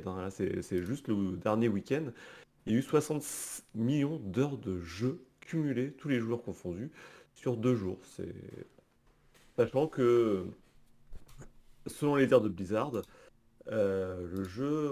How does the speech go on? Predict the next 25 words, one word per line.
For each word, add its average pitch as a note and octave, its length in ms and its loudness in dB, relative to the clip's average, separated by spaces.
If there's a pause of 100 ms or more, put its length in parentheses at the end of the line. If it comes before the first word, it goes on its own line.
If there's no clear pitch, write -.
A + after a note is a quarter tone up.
aurait G#2 400 0
été C3+ 260 -4
la G#2+ 140 4
meilleure C3+ 800 2 (1500)
sortie, C#3+ 300 2
entre C3 200 0
guillemets, A2+ 200 -2
de A2+ 280 -2
bêta G#2+ 320 0
qu'ils G2+ 240 -8
aient G#2 60 -4
fait, - 180 -8 (240)
ouverte. F#2+ 260 -8 (540)
Donc, G#2 280 -6
euh, G2+ 160 2
là, A#2+ 180 6
ils A#2 100 2
dépassent A2 420 0
tous C#3+ 140 -6
les B2 120 2
scores, C3+ 440 -2
euh, F#2+ 240 -4
précédents, G2 540 -6
Diablo F#2+ 340 -6
trois, F2+ 380 -8